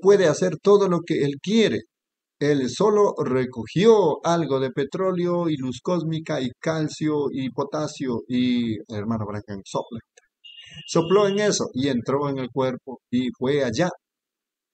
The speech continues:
Eso es exactamente de la manera que él lo hizo. Él creó ángeles allí de la misma manera. Él puede hacer la misma cosa.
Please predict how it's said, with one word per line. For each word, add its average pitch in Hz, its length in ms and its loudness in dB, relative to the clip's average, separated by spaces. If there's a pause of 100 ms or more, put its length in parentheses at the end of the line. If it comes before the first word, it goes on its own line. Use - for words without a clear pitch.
(240)
Eso 170 380 2
es 120 180 -4
exactamente 123 800 -4
de 117 120 -2
la 117 100 -4
manera 113 420 -4
que 113 180 -4
él 147 260 0
lo 143 160 0
hizo. 175 340 -2 (420)
Él 151 280 4
creó 135 440 2 (120)
ángeles 156 560 0
allí 180 380 0
de 175 140 0
la 156 120 0
misma 170 380 -4
manera. 165 420 0 (580)
Él 135 200 0
puede 147 260 0
hacer 131 340 -4
la 127 120 -2
misma 107 320 -6
cosa. 190 340 -2